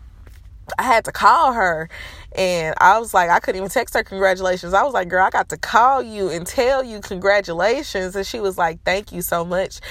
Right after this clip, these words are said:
And as we're talking, you know, she explained to me that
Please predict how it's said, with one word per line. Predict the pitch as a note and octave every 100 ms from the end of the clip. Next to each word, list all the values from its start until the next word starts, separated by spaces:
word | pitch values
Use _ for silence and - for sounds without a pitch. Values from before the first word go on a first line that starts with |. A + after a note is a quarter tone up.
| - - -
And | G3+
as | G#3 G#3+
we're | G#3+
talking, | F3 G#3+ A#3+ F4+ A3+ G3+ G3+ - - -
you | - A3
know, | G3+ G3+
she | -
explained | G#3+ - G3+ G3 G3+
to | A3+
me | G3+ F#3 F3+ F#3 - - - - - - - - - - - - - - - - -
that | A3 G3 F#3+ F3+